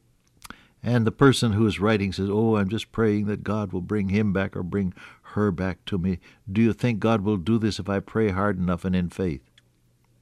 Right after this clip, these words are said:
Well, beloved, I always have to answer, "I don't know how God may answer your prayer." God sometimes says yes in answer to my prayers, and sometimes no, and sometimes wait,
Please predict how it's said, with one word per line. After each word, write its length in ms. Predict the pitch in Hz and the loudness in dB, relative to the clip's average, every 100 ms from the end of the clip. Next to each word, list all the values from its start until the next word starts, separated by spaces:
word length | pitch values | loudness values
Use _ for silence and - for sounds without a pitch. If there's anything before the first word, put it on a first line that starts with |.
| - - - - - - - _ _ - | -20 -20 -20 -20 -20 -20 -20 _ _ -6
Well, 320 | 92 101 107 | 0 2 2
beloved, 400 | 92 90 104 107 | 0 0 0 0
I 160 | 98 | 0
always 260 | 98 104 95 | 2 0 0
have 180 | 113 - | -2 0
to 80 | 104 | 0
answer, 320 | 120 - 65 | 0 -2 -2
"I 120 | 101 | 0
don't 460 | 107 95 - - - - _ | 0 -2 -6 -12 -14 -14 _
know 400 | 90 123 135 85 71 | -6 -4 -4 -6 -6
how 160 | 85 | -4
God 320 | 85 87 85 | -2 -2 -2
may 160 | 82 85 | -2 -2
answer 260 | 85 - 85 | -4 -4 -4
your 160 | 78 | -4
prayer." 400 | 73 78 76 73 - _ _ _ _ - - - _ _ _ | -6 -8 -8 -10 -16 _ _ _ _ -20 -20 -20 _ _ _
God 200 | 104 107 | 0 0
sometimes 440 | - 117 107 107 92 | 2 2 4 2 4
says 280 | 117 92 | 2 4
yes 280 | 98 120 117 | 4 4 4
in 120 | 110 | 2
answer 260 | 110 120 113 | 2 2 0
to 120 | 110 | 0
my 140 | 110 113 | 2 2
prayers, 360 | 120 123 123 | 2 2 2
and 120 | 104 | 0
sometimes 520 | 90 127 113 117 104 92 | 0 -2 0 0 0 2
no, 260 | 120 139 | 4 4
and 100 | 113 | 2
sometimes 520 | 92 135 127 131 113 | 0 -2 0 -2 -2
wait, 420 | 95 127 143 - | 0 2 0 -4